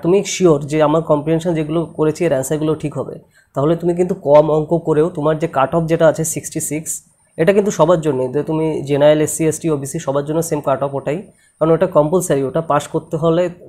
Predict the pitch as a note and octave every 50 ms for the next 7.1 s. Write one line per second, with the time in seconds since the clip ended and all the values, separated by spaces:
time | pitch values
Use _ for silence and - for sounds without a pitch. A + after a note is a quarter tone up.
0 | - C#3+ C3 - C3+ C3+ D#3+ - - C3+ C3+ - - - D#3 D3+ F3 F3 E3+ D#3+
1 | D3+ E3 F#3+ F3+ - _ _ _ _ _ _ _ _ _ _ _ _ _ _ _
2 | _ _ _ _ _ _ - C3+ C3 C#3 D#3 E3 D#3+ - - - D3+ D3 C#3+ E3
3 | D3+ - - - _ _ - C3 C3 C3+ C#3+ D3 C3+ B2+ C3+ - C3 C3 - -
4 | - - - - _ - D3+ D3 - C3+ C#3+ C#3 D3+ E3 E3 D#3+ D#3+ D#3+ E3 D#3+
5 | D#3 E3 G3+ A3+ - - _ _ _ _ _ _ - D3 C#3+ D#3 D#3 F3+ F#3 F3+
6 | F3+ F#3+ F#3 F3 E3 F3 F#3 F3+ - D#3+ D#3 D#3 E3 F3 F3+ F3 D#3+ D3+ C#3+ C#3
7 | D3+ -